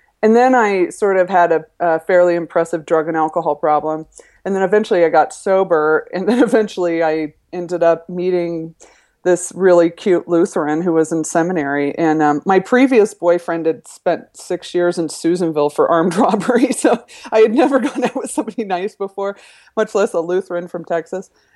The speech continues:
Uh, so I ended up marrying him. And he ended up introducing me to a,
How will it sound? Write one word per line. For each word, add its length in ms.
Uh, 200
so 140
I 80
ended 180
up 80
marrying 380
him. 340
And 120
he 60
ended 180
up 200
introducing 480
me 280
to 260
a, 140